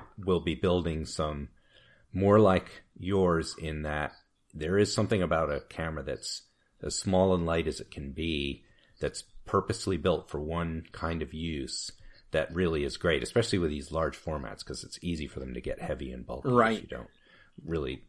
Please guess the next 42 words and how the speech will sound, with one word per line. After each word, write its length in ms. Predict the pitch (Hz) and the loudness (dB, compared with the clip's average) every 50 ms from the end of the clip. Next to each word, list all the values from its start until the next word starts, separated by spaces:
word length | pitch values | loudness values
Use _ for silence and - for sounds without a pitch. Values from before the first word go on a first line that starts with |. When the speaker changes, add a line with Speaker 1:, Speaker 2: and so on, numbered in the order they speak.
| _ | _
Speaker 1:
narrow 460 | - 78 76 73 76 78 73 71 65 | -10 -8 -6 -4 -2 -2 -4 -4 -4
it 120 | 60 - - | -6 -6 -6
down. 300 | 85 80 76 73 67 - - - - - - - - - - - | -6 -4 -4 -6 -8 -10 -12 -18 -20 -20 -20 -20 -20 -20 -10 -2
And 120 | - 110 | 4 8
that's 240 | 120 120 - - - | 8 8 8 6 2
one 220 | 101 107 110 107 | 2 4 4 4
of 60 | 101 92 | 4 4
the 80 | 82 | 2
main 380 | 80 82 87 92 92 95 95 92 | 0 2 2 4 4 4 4 2
reasons 400 | 90 85 85 85 76 78 71 - | 2 2 2 2 0 -4 -8 -10
for 160 | - - 80 | -8 -8 -6
me 180 | 80 85 85 80 | -4 -4 -4 -4
to 80 | 78 | -4
build 280 | - - 85 90 85 - | -4 -4 -4 -4 -4 -8
these 200 | 67 60 - - | -10 -12 -12 -12
cameras, 380 | - 67 67 65 67 64 - | -12 -12 -12 -10 -12 -12 -12
is 180 | 69 64 - - - | -12 -12 -12 -10 -4
I 140 | 85 85 98 | 0 2 2
like 240 | 101 98 92 - - | 4 4 2 0 -2
to 80 | - 76 | -8 -10
go 260 | - - 90 82 78 | -4 -2 -2 0 0
out 240 | 76 78 82 80 - | 0 0 -2 -4 -8
in 120 | 76 76 | -10 -10
the 180 | 71 71 71 - - _ _ _ | -10 -10 -12 -14 -16 _ _ _
woods 400 | 80 90 92 98 98 85 80 80 | -4 0 0 0 0 -2 -4 -8
and 280 | 76 69 73 71 65 76 | -8 -8 -8 -10 -10 -10
the 40 | 71 | -8
mountains, 600 | 69 78 85 92 98 98 80 87 95 95 85 - | -4 -2 0 0 0 0 0 -4 -6 -6 -6 -6
and 260 | 71 65 67 67 67 - _ _ _ _ _ _ _ _ _ _ | -8 -8 -8 -10 -14 -16 _ _ _ _ _ _ _ _ _ _
I 120 | 80 90 | -6 -4
wanna 260 | 90 90 90 82 80 | -2 -2 -2 -2 -2
make, 520 | 73 76 76 76 - - - - - _ _ _ - | -4 -4 -4 -6 -6 -8 -16 -20 -20 _ _ _ -12
uh, 260 | 71 64 58 60 58 - - _ _ _ _ _ _ _ _ - | -12 -10 -10 -10 -12 -14 -16 _ _ _ _ _ _ _ _ -10
as 180 | 76 78 - | -10 -8 -6
light 480 | 80 78 80 82 90 95 98 101 95 - - | -6 -4 2 4 4 6 6 4 2 -2 -8
and 260 | 71 71 65 69 - | -12 -12 -12 -14 -10
compact 580 | - - 82 85 87 82 - 78 69 - - - | -2 0 0 0 0 -2 -2 -4 -4 -4 -6 -12
a 40 | - | -14
camera 380 | - - 78 78 76 73 65 64 | -10 -8 -8 -8 -6 -6 -8 -10
as 100 | - - | -10 -10
I 80 | 55 | -12
can, 640 | - - - - 87 85 80 73 69 67 67 - | -14 -14 -12 -10 -8 -8 -6 -8 -8 -10 -12 -14